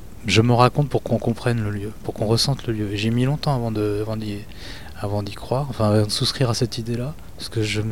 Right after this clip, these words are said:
disais, c'est peut-être, euh, pff, ça pourrait très bien être un re-, un récit qui paraît dans la revue dessinée, <laughs> en trente pages,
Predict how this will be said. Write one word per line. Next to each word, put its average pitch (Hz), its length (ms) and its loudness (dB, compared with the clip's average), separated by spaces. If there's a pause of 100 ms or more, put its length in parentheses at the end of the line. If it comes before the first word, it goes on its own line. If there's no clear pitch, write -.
(120)
disais, 117 440 -2
c'est - 180 -2
peut-être, - 500 -2
euh, 113 140 -2 (840)
pff, - 340 -6
ça 113 140 -4
pourrait 104 220 -2
très - 160 0
bien 151 220 6
être 147 160 0
un 127 140 2
re-, 117 240 0
un 107 80 2
récit 113 300 2
qui 131 120 -6
paraît 113 300 -2
dans 110 120 -2
la 104 160 -4
revue 104 260 -4
dessinée, 110 380 0 (400)
<laughs> - 600 -2
en 147 120 -2
trente 123 280 0
pages, 131 380 4